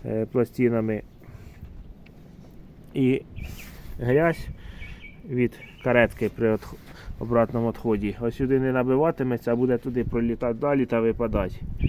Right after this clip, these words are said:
Так як у дровоколах, якщо тут роблять перегородку, набивається дуже багато грязі. Хто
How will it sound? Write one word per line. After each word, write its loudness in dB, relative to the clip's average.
Так 0
як 4
у 8
дровоколах, 6
якщо 6
тут 2
роблять 2
перегородку, 2
набивається 4
дуже 4
багато 4
грязі. 6
Хто 4